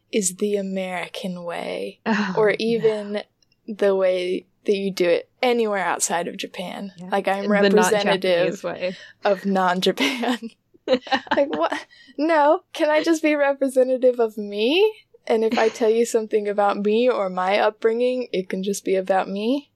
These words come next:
Speaker 1: But I do the same thing, watching Korean dramas. I'm like,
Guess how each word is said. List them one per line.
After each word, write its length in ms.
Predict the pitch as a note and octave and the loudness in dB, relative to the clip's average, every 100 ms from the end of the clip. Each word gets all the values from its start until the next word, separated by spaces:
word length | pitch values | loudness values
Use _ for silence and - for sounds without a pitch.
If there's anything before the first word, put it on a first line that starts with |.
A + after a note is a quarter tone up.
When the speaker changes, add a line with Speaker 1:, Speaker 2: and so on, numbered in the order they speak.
| - | -4
Speaker 1:
But 140 | G3+ | -2
I 80 | G3 | 0
do 120 | G3 | 0
the 60 | F#3+ | -2
same 240 | - G3 | -4 -4
thing, 280 | F#3+ D4 D4 _ | -2 -2 -2 _
watching 320 | A3+ A3+ A#3 | -10 -4 -4
Korean 320 | A3+ A#3 A#3 | -2 -4 -4
dramas. 640 | A3+ B3 C#4 C4 C4 C#4 - - | 0 0 0 -4 -4 -6 -10 -14
I'm 60 | A3+ | -12
like, 260 | G#3 G#3 | -10 -12